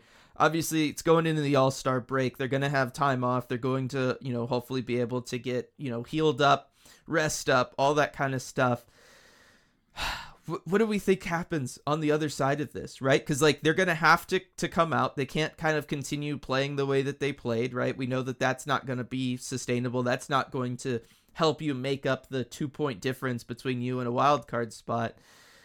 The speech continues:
H-, how do you think they, they come back from, from the break, R J? And what do you think we need to see? Because coming back from the break, you've got, like,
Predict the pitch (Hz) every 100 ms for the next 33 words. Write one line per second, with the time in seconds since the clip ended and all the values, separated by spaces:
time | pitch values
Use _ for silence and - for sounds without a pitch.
0 | _ _ _ - 151 - 175 233 226 208
1 | 196 - 185 175 156 160 - 160 156 147
2 | 151 - 160 147 151 - 147 143 139 117
3 | 127 139 143 143 135 131 123 131 127 -
4 | 127 143 165 170 165 147 147 143 139 135
5 | - 165 151 131 - 127 127 - - -
6 | - 185 170 175 180 - 165 143 127 151
7 | 160 135 131 160 151 135 123 -